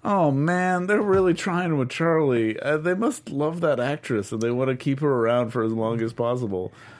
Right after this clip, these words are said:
But they're not <laughs> trying hard enough." It just feels, uh.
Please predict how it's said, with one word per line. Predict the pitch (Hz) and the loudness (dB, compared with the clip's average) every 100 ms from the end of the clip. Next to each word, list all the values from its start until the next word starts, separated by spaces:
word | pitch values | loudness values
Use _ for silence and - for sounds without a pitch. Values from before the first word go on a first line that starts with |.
| - | -12
But | - 143 | -4 0
they're | 160 | 2
not | 202 233 - | 2 -2 -10
<laughs> | |
trying | - - 156 466 214 226 | -10 -8 0 0 2 0
hard | 131 190 240 | 0 -2 -2
enough." | 220 - 196 147 - | -4 -2 0 0 -2
It | 170 | -6
just | 226 208 | -2 -4
feels, | - 240 226 226 - - - - - - - - - _ - | -2 0 2 0 -8 -16 -16 -20 -20 -20 -20 -20 -20 _ 0
uh. | 202 180 120 85 - | 2 4 2 -4 -10